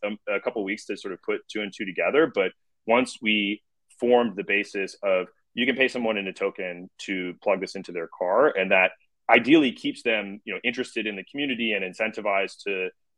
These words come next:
um, you know, wanna hold on to it and, and potentially spend it or stake it or whatever else you can do, you know, sort of undefined, um, economic use case. And then we really started pulling the thread on, well, what is a car? And we realized that a car is actually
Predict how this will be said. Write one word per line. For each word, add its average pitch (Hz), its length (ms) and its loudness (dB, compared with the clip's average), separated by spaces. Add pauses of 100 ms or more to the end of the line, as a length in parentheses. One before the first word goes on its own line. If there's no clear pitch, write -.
(100)
um, 82 340 -6
you 104 80 -8
know, 92 120 -2
wanna 87 200 -2
hold 101 160 -4
on 117 160 4
to 107 140 -2
it 92 140 -2
and, 87 220 -8
and 92 200 -8 (100)
potentially 90 300 -8
spend 117 300 6
it 101 220 8
or 82 280 0 (260)
stake 110 280 2
it 95 220 6
or 87 80 0
whatever 95 320 2
else 92 160 2
you 98 60 -10
can 90 160 -8
do, 92 260 -4
you 76 80 -6
know, 82 140 -6 (120)
sort - 160 -2
of 85 140 -6 (140)
undefined, 95 640 -2 (200)
um, 85 300 -2 (540)
economic 98 360 2
use 92 160 -4
case. 92 300 -2
And 104 140 0
then 104 240 2 (240)
we 123 80 4
really 165 180 6
started 127 220 0
pulling 123 220 2
the 110 40 0
thread 107 320 0
on, 92 260 -6 (120)
well, 107 160 0
what 131 240 4
is 113 100 -2
a 107 60 0
car? 80 580 0 (320)
And 110 140 2
we 117 60 2
realized 123 440 6
that 101 200 0 (360)
a 104 60 -2
car 190 320 8
is 139 80 2
actually 127 500 -2